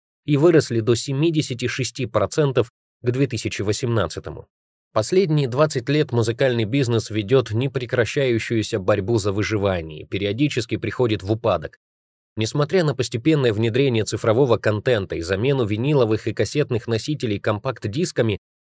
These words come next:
старая модель продажи музыки в виде альбомов в конечном итоге уступила продаже отдельных песен. После периода, в течение которого загрузка синглов и полных альбомов компенсировала снижение дохода с продажи физических носителей,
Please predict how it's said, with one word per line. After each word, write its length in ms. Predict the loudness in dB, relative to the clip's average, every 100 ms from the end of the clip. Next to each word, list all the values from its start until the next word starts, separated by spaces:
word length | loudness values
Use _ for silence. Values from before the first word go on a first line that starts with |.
| _
старая 400 | -10 -2 2 2
модель 320 | 2 2 2
продажи 420 | 2 2 2 2 2
музыки 460 | 2 2 0 -4
в 40 | -4
виде 280 | 0 2
альбомов 480 | 2 2 2 4 2
в 80 | 0
конечном 580 | -2 -2 -2 -2 0 0
итоге 320 | 0 0 0
уступила 540 | -2 -4 -2 2 2
продаже 500 | 2 0 2 2 2
отдельных 540 | 2 2 0 0 -4 -6
песен. 400 | -6 -6 -10 -16 _ _ _ _
После 300 | -2 0 0
периода, 500 | 2 4 4 2 0
в 80 | -4
течение 420 | -6 -4 -4 -4
которого 460 | -2 0 2 2
загрузка 480 | -2 -2 0 0 -4
синглов 500 | -2 -2 2 2 0
и 80 | -4
полных 480 | 2 2 4 2 0
альбомов 480 | 0 2 4 2 0
компенсировала 840 | -2 -2 -6 -2 0 2 2 2
снижение 560 | 0 -4 -2 0 -2
дохода 440 | 0 0 2 2 2
с 80 | 2
продажи 440 | 0 4 4 2
физических 600 | -2 -4 -4 -6 -6 -4
носителей, 560 | -4 -2 -2 -2 -2